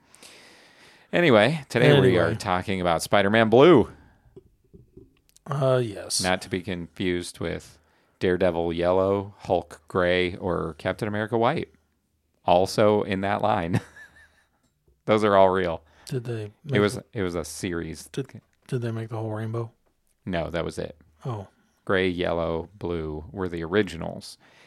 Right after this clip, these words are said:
Speaker 1: And then white was supposed to come out. It never happened. And then years later, like, when I was already going to chimps and doing stuff, like, white came out.
Speaker 2: Oh.
Speaker 1: Yep.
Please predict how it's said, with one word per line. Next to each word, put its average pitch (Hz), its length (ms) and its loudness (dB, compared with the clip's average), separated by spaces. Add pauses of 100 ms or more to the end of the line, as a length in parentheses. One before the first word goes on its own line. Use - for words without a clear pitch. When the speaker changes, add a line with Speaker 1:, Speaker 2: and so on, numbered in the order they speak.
(140)
Speaker 1:
And 92 100 0
then 85 180 0
white 90 320 2
was 90 200 -4
supposed 87 400 -4
to - 60 -14
come 85 180 -6
out. 82 320 -6
It 90 100 -6
never 82 240 -6
happened. 82 440 -8
And 82 120 -8
then 82 160 -10
years 104 800 0
later, 87 600 -8 (280)
like, 85 280 -4
when 87 160 -4
I 87 100 0
was 87 160 -6
already 85 340 -6
going 82 280 -6
to 78 80 -12
chimps 82 440 -8
and 82 160 -8
doing 82 240 -6
stuff, - 440 -10
like, 87 240 -8
white 85 320 -10
came - 180 -16
out. - 160 -16 (720)
Speaker 2:
Oh. 151 160 -4 (880)
Speaker 1:
Yep. 127 240 -4